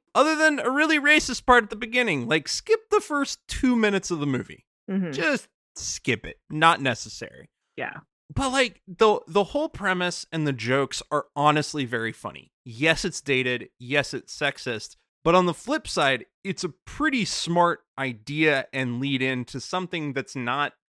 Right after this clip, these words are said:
Speaker 1: that's a little more unexpected for a fifties movie.
Speaker 2: Mm-hmm.
Speaker 1: And it's a satire in so many
Speaker 2: Yes.
Speaker 1: ways of a lot of those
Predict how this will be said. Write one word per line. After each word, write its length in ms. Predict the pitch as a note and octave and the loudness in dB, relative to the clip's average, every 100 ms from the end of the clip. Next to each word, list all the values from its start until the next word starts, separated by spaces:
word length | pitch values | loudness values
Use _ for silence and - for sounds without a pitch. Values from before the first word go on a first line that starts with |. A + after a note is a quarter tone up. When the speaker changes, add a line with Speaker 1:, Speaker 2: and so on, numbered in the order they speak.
| _ | _
Speaker 1:
that's 140 | D#3 F#3 | -4 0
a 40 | |
little 260 | E3+ F#3+ F#3 | 4 6 6
more 240 | E3 D#3+ | 4 0
unexpected 760 | C#3+ C3+ - - D3 - A#2 - | -2 -4 -6 -4 -4 -2 -8 -8
for 180 | G#2 G#2+ | -10 -4
a 40 | |
fifties 460 | - C4 - A#1+ - | -2 -2 -6 -18 -20
movie. 460 | - _ - - _ _ _ | -20 _ -20 -20 _ _ _
Speaker 2:
Mm-hmm. 280 | G3 F3 E3 E3 _ _ - | -4 -4 -6 -12 _ _ 0
Speaker 1:
And 120 | B3 | 0
it's 120 | - | 0
a 40 | |
satire 720 | F3+ E3+ D3 - - - C#2+ E2 | -4 0 -2 -4 -16 -16 -16 -12
in 80 | A2 | -6
so 160 | B2+ | -2
many 120 | G#2+ | 0
Speaker 2:
Yes. 200 | - F#2 | -2 -4
Speaker 1:
ways 240 | E2+ D#2+ - | -10 -12 -12
of 80 | A#2 | -6
a 40 | |
lot 340 | B2 C#3 C#3 | 2 6 6
of 160 | B2 A#2 | 4 -4
those 340 | A#2 G2+ F#2 | -8 -8 -12